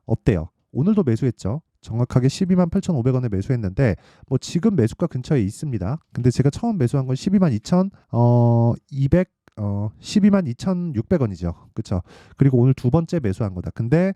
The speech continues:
삼월 오 일과 육 일 날 거래한 결과가 십오 프로. 애초에 여기 상승하는 그 첫날부터 제가 공략을 시작했다는 거고 그 다음날 매도하고 그 다음날 매수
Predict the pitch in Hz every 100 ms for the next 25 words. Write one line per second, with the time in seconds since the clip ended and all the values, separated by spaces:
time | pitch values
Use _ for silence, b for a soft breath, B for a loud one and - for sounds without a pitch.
0 | b - - 233 240 - 110 170 196 180
1 | 101 110 165 147 101 104 - 110 127 131
2 | 123 107 123 131 - 196 - 90 85 b
3 | - 143 - 233 170 160 131 87 82 110
4 | 104 92 - 240 254 262 233 220 214 -
5 | - 151 151 - - 262 269 233 143 165
6 | 139 135 - 120 139 143 - - - 147
7 | 120 101 127 117 131 131 127 98 92 120
8 | 139 135 190 - - 123 127 120 95 95
9 | 170 196